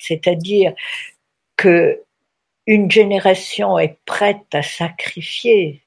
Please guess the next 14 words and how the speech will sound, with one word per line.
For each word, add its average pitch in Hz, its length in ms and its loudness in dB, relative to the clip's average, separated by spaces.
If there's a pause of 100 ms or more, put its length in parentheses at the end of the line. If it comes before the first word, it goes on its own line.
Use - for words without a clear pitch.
(120)
euh, 160 600 -4
sa - 240 -4
vie 208 420 -4
à, 143 220 -4 (800)
euh, 170 140 -2 (180)
pour 226 480 2
permettre 202 720 0
à 160 60 4
ceux 226 280 0
qui 226 200 -6
n'ont 180 220 -2
pas 233 120 -6
été 165 300 -6
vus 160 640 -8